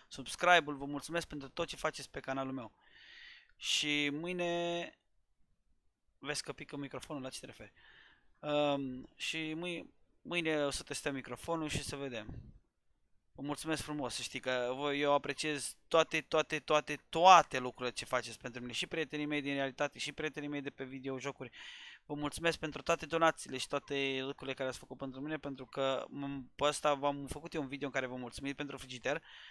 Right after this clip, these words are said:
Și ăsta e pentru, acum, pentru jumătate din asta. Vă mulțumesc mult și sper să aveți grijă de voi. Și hai să creștem în continuare în comunitatea asta, știi ce zic? Să hai să facem și noi alții mai oameni bucuroși, știi ce zic?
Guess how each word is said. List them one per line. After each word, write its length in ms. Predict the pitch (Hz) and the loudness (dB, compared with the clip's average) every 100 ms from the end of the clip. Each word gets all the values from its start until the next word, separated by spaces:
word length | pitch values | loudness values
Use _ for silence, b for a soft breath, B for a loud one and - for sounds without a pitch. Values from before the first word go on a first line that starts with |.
| B B B | B B B
Și 560 | - - - - - 151 | -6 -2 0 2 4 4
ăsta 200 | 156 - | 4 4
e 60 | 156 | 2
pentru, 520 | 156 151 156 151 147 | 0 -2 -2 -2 -2
acum, 340 | 131 147 147 131 | -2 -2 0 -2
pentru 220 | 135 120 | -2 -8
jumătate 380 | 131 139 139 135 | -6 -2 -2 -2
din 120 | 131 | -6
asta. 200 | 120 113 | -8 -10
Vă 100 | 117 | -10
mulțumesc 420 | 135 131 151 135 | -10 -8 -6 -4
mult 220 | 165 185 | -4 0
și 340 | - 165 160 156 | 2 2 0 -2
sper 200 | - 165 | 0 -2
să 100 | 165 | -2
aveți 160 | 156 | -4
grijă 180 | 151 151 | -6 -6
de 80 | 139 | -4
voi. 380 | 139 175 170 151 B B B | 2 2 2 -4 B B B
Și 100 | - | 0
hai 120 | 185 170 | 2 2
să 100 | - | 2
creștem 380 | 180 - 151 | 0 2 0
în 80 | 147 | 0
continuare 540 | 147 143 151 139 113 107 | -2 -4 -2 -2 -2 -6
în 220 | - - | -12 -12
comunitatea 500 | 135 131 127 127 120 | -10 -8 -2 -2 -2
asta, 200 | 117 123 | -8 -10
știi 180 | 117 135 | -14 -10
ce 120 | - | -6
zic? 280 | 143 147 - _ _ _ - - - - - | -6 -8 -12 _ _ _ -20 -20 -20 -20 -16
Să 100 | 156 | -10
hai 100 | 156 | -8
să 80 | |
facem 300 | - 170 - | -6 -4 0
și 120 | 147 165 | 0 4
noi 180 | 151 | 4
alții 320 | 147 151 147 127 | 4 2 -6 -2
mai 160 | 135 | 2
oameni 300 | 143 151 139 | 2 2 -2
bucuroși, 440 | 123 - 147 135 - | -6 -8 -6 -4 -6
știi 140 | 131 | -8
ce 120 | 131 | -8
zic? 320 | 131 143 - | -8 -8 -14